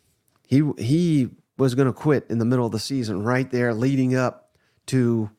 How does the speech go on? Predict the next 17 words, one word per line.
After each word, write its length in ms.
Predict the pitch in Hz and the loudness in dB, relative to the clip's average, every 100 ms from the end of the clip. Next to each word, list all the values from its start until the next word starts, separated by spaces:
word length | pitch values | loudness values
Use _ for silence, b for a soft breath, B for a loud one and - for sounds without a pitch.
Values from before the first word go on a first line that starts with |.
| - | -4
that 160 | 117 120 | 0 2
Ole 140 | 131 | 2
Miss 240 | 127 113 | 0 -2
game, 340 | - 127 117 92 _ _ | -2 -2 -2 -6 _ _
and 300 | 82 110 95 | -4 -2 0
that's 180 | 117 127 | -2 -2
why 140 | 127 117 | -4 -2
Kiffin 340 | 131 123 117 | -4 -4 -4
put 180 | 131 123 | -4 -2
that 160 | 110 | 0
out 220 | 110 123 - | 0 -2 -2
there. 180 | 95 | -4
So, 320 | 92 135 117 - B B B B B | -4 -2 -2 -4 B B B B B
uh, 500 | 113 113 110 107 98 - | 0 2 2 0 -4 -4
<laughs> 280 | 131 - | -4 -4
of 480 | 117 - - - - | -8 -10 -20 -20 -6
course, 340 | - 123 - | -2 -2 -2